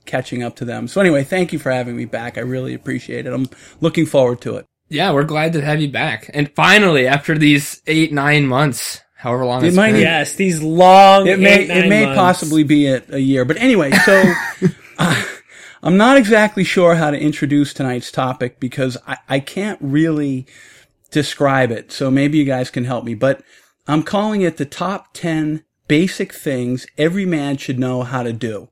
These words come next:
Speaker 1: to have a pretty good life, to
Speaker 2: Okay.
Speaker 1: get
Speaker 3: Wow.
Speaker 1: by.
Speaker 3: Well, that is, I like the sound of that topic. This is gonna make for some interesting titling work for the, the behind the scene folks.
Speaker 2: Yeah.
Speaker 1: Well, there's a second,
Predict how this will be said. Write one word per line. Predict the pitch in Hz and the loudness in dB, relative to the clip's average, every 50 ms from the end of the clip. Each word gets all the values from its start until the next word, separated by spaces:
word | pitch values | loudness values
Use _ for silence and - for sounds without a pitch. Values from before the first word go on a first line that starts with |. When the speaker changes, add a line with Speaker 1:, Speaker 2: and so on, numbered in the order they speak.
| _ _ | _ _
Speaker 1:
to | - 135 | -6 -4
have | 127 139 139 139 131 | -4 -2 -2 -2 -2
a | 139 | -4
pretty | 131 - 147 143 143 135 | -4 -4 -4 -4 -2 -2
good | 131 131 123 | -2 -4 -4
life, | 123 127 127 120 113 107 107 - - - - - _ _ | -4 -4 -4 -6 -6 -10 -12 -16 -18 -20 -20 -20 _ _
to | - 147 | -2 2
Speaker 2:
Okay. | - 143 | 4 4
Speaker 1:
get | 143 147 | 4 6
Speaker 3:
Wow. | 156 156 | 6 4
Speaker 1:
by. | 139 131 127 127 127 123 123 123 127 127 - | 4 4 4 4 2 2 2 0 0 -2 2
Speaker 3:
Well, | 160 175 170 160 | 4 4 4 4
that | 156 165 175 202 220 240 254 247 - | 2 0 2 4 4 4 4 2 0
is, | - 196 196 190 175 170 156 165 - - _ - | -2 0 0 0 -2 -6 -8 -10 -14 -10 _ 2
I | 165 185 175 | 4 4 6
like | 170 165 196 247 269 - | 6 6 6 4 4 2
the | 302 262 | 0 -2
sound | - - - 202 190 208 214 208 | 0 2 2 2 2 2 2 2
of | 202 175 | 2 4
that | 180 170 160 - | 2 2 2 0
topic. | - 175 151 160 165 - 214 220 226 226 - - - | -2 0 0 0 0 0 -2 -4 -4 -4 -6 -14 -10
This | 135 147 156 139 - | -8 -8 -6 -6 -8
is | 151 | -6
gonna | 143 160 156 151 | -4 -2 -2 0
make | 147 143 147 139 | -2 -2 -4 -4
for | - - 160 143 | -6 -8 -8 -8
some | - 147 156 | -6 -6 -6
interesting | 160 160 151 - 175 170 - - 165 147 | -6 -6 -8 -10 -12 -10 -8 -8 -8 -8
titling | 131 - - 147 151 147 139 127 127 123 123 | -8 -6 -4 -4 -2 -2 -4 -6 -6 -6 -6
work | 117 117 117 117 107 - | -6 -6 -6 -6 -8 -10
for | - - 135 120 | -10 -8 -8 -6
the, | 110 117 113 113 110 - - _ - | -6 -6 -6 -6 -8 -10 -14 _ -12
the | 135 127 | -8 -6
behind | 135 127 117 131 143 143 131 123 | -6 -6 -4 -4 -4 -4 -4 -6
the | 123 | -6
scene | - - 143 135 131 131 | -8 -8 -6 -6 -6 -6
folks. | - - 113 101 101 101 - - - - - - _ _ - _ _ _ _ _ _ _ _ | -6 -6 -6 -6 -8 -8 -12 -14 -14 -14 -16 -20 _ _ -20 _ _ _ _ _ _ _ _
Speaker 2:
Yeah. | - 120 - | -2 0 2
Speaker 1:
Well, | - 240 | 4 4
there's | 247 247 233 208 | 4 4 2 2
a | 226 | -2
second, | - - 302 302 294 - 320 302 | 0 2 2 0 2 -2 -8 -12